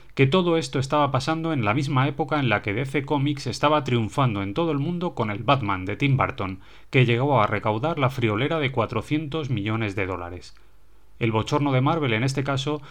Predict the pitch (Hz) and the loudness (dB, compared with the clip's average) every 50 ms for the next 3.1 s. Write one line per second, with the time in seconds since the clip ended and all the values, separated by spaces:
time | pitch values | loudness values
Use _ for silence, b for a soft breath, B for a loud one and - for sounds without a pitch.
0 | B B B - - - 139 180 196 180 139 110 98 - - 135 135 - 120 104 | B B B -8 0 2 4 4 4 2 0 0 -2 0 -2 -2 0 0 -2 -2
1 | 95 95 - 101 - 92 92 - - - 123 117 127 135 135 156 170 175 156 139 | -2 -4 -8 -10 -10 -10 -12 -14 -12 -8 -4 0 0 0 2 0 0 0 -2 -4
2 | 120 - 113 98 - 120 107 101 113 117 113 107 101 98 - - 101 92 95 98 | -4 -6 -6 -8 -8 -8 -2 0 0 0 2 0 -2 -4 -6 -8 -10 -12 -12 -14
3 | 95 | -16